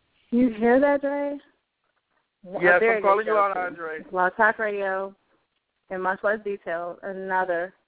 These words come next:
Speaker 1: another great football show. Definitely the Cover Three. Love Sharona and the girls, N F L female. Of course, I love them. So there's some really,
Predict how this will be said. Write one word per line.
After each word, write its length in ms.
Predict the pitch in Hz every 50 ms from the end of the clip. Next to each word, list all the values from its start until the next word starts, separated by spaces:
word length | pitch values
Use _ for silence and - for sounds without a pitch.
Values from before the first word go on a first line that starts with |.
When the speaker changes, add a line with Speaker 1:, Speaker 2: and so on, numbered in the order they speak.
| _ _
Speaker 1:
another 320 | 185 180 180 180 180 180
great 320 | 170 - 170 170 175 - - - - - - - - - _ _
football 360 | - 190 180 196 185 180 185 185 - -
show. 500 | 190 180 180 175 175 180 175 175 175 175 _ _ _ _ _ _
Definitely 480 | - 175 175 180 - 196 185 180 180 180
the 100 | 175 175 - -
Cover 280 | - 180 165 160 160 170 -
Three. 380 | 170 180 185 180 180 180 175 - - -
Love 320 | - 175 170 165 165 180 180 - -
Sharona 360 | 190 180 180 180 180 180 175
and 80 | 170 160
the 40 | 160
girls, 500 | - _ 170 170 170 175 175 170 175 170 - -
N 100 | 180 180
F 100 | 180 -
L 140 | 180 170 175 -
female. 340 | 185 175 170 165 165 160 165
Of 80 | - _ _ _
course, 180 | - 196 202 196
I 80 | 185 175
love 220 | 170 165 - -
them. 140 | - 185 214 -
So 60 | 208
there's 180 | 214 269 285 285
some 140 | - 202 190
really, 300 | 185 190 202 196 190 190